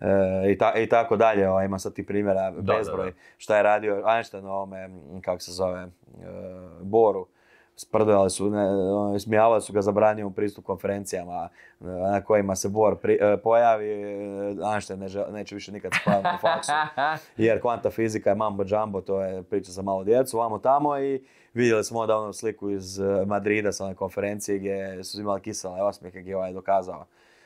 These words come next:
Speaker 1: E, znači, takve neke stvari imaš, to je, to je sad samo ono najpoznatija
Speaker 2: Jasno,
Speaker 1: stvar.
Speaker 2: jasno.
Speaker 1: U dokumentarcima opjevana, vidio sam sto puta, ali imaš takve s-, onaj s-, s-, tisuću put već viđenih stvari u prošlosti, zato mi ta nekakva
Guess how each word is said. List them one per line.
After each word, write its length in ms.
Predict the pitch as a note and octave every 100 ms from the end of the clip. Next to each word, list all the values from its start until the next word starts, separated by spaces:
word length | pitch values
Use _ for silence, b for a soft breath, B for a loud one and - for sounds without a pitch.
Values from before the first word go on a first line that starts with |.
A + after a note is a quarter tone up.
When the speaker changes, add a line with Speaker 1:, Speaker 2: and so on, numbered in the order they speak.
| b -
Speaker 1:
E, 40 |
znači, 260 | G#2 B2 A2+
takve 300 | D#3+ C3 C3+
neke 180 | B2+ A#2+
stvari 300 | D3 C3+ C3
imaš, 200 | C3+ C3
to 100 | C3+
je, 240 | C3+ B2
to 80 | C3
je 60 | B2+
sad 160 | B2+ B2 A2+
samo 320 | A2 C3 B2
ono 180 | A#2+ A2+
najpoznatija 600 | A2+ G#2+ G2 G#2+ G#2+ C#3+
Speaker 2:
Jasno, 140 | G#3+
Speaker 1:
stvar. 180 | A2+ A2
Speaker 2:
jasno. 360 | B2+ B2+ - E2
Speaker 1:
U 80 | A2
dokumentarcima 800 | A#2 - A2+ G2 A#2 A2+ G#2 G2+
opjevana, 400 | G2 G2+ F#2+ F#2
vidio 240 | G2 G2
sam 120 | F2+ F#2
sto 200 | G#2+ F#2
puta, 260 | B2 B2+
ali 120 | A#2+ B2+
imaš 160 | A#2+
takve 220 | B2 A#2+
s-, 140 | G#2 F2+ G#2
onaj 200 | G#2 G#2
s-, 120 | G2 G#2
s-, 140 | G#2+ b b b b _
tisuću 320 | B2+ A#2+ G#2+
put 180 | A#2 A2
već 140 | G2+
viđenih 320 | A2+ G2+ F#2
stvari 240 | F2+ G#2 G2
u 40 |
prošlosti, 360 | G2 B2+ A#2+ G2+
zato 220 | A#2+ B2+
mi 100 | G#2+
ta 140 | A#2+ A2+
nekakva 520 | G#2+ F#2 G2+ G2